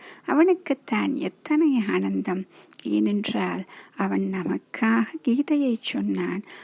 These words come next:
அந்த கீதையை சொல்வதற்கு யாரிடம் சொல்வது என்று தேடி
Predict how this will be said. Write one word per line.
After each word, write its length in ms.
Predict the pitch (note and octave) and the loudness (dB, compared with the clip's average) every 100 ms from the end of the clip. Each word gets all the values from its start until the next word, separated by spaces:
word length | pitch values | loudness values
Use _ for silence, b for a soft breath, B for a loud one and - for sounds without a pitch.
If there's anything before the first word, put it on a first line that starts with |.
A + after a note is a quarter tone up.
| B | B
அந்த 240 | - F4+ F#4 | 2 2 2
கீதையை 520 | A#3 G#3 B3+ E4 F4+ E4+ | 0 0 2 2 4 2
சொல்வதற்கு 680 | - D#4+ D4+ D#4 D4+ - C#4+ | 2 2 2 2 0 0 0
யாரிடம் 480 | C#4 B3+ C4 C4+ C4+ | 2 4 4 6 4
சொல்வது 460 | C4+ C4+ C4 C4+ C4+ | 4 2 2 2 4
என்று 260 | C4+ A#3+ A#3 | 4 4 0
தேடி 360 | A3+ G3+ G#3+ | -4 -2 0